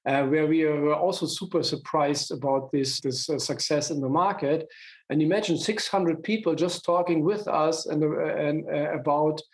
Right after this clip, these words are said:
how to improve pharma manufacturing. That's a great sounding board,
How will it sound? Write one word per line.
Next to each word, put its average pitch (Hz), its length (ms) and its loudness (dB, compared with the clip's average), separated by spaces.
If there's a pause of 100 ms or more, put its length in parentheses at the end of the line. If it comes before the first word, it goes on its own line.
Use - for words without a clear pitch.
(300)
how 170 220 2
to 170 200 2
improve 165 720 0 (200)
pharma 165 280 2
manufacturing. 151 800 0 (220)
That's 214 180 0
a 160 60 -8
great 143 260 2
sounding 190 400 2
board, 101 300 -6